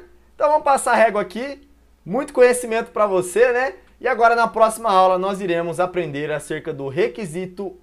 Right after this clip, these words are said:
extrínseco, especificamente o requisito da regularidade formal. Requisito simples, básico, ó, mamão com açúcar,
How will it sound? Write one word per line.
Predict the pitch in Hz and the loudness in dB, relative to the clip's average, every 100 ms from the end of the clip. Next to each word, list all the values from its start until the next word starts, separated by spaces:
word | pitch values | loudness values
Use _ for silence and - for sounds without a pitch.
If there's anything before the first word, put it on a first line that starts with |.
| _ | _
extrínseco, | 262 294 554 233 254 - 480 247 240 _ _ _ _ - | 4 4 4 -6 -6 -6 -10 -10 -12 _ _ _ _ -6
especificamente | 185 185 196 185 226 - 202 165 180 180 - _ - | -6 -4 -6 -6 -10 -4 -2 -2 -6 -8 -18 _ -12
o | |
requisito | 147 180 190 135 170 175 | -4 -4 -4 -8 -8 -6
da | - 135 | -2 -2
regularidade | 123 123 180 233 214 214 196 165 151 156 147 165 _ _ _ | -2 -6 -2 0 0 -2 0 0 0 -2 -4 -14 _ _ _
formal. | - 233 202 156 104 - _ _ | -4 -2 2 2 2 -4 _ _
Requisito | 233 262 233 - 233 | -14 -8 -8 -8 -12
simples, | - 226 226 214 | -10 -12 -10 -10
básico, | 151 175 190 190 185 | 0 2 2 2 2
ó, | 226 240 - - _ _ _ | 2 -2 -16 -20 _ _ _
mamão | 160 190 214 | -2 0 0
com | 214 | 0
açúcar, | 202 180 - 214 220 214 | 0 -2 -6 -10 -8 -10